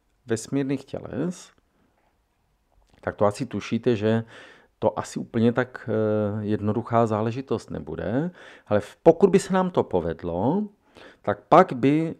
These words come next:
opravdu na to jablko nepůsobilo žádné jiné těleso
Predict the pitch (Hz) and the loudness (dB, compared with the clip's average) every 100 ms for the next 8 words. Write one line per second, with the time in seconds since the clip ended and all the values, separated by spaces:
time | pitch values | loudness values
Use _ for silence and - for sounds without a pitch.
0 | _ 120 - 131 135 160 151 139 107 101 | _ 0 6 6 6 0 -2 0 -2 0
1 | 120 127 131 120 131 123 139 135 139 139 | -2 -2 -4 -2 -6 -8 -6 2 4 4
2 | - 117 123 120 127 131 135 123 110 117 | 0 -2 2 2 2 2 2 0 -2 -2
3 | 117 - 123 123 | -4 -4 -2 -2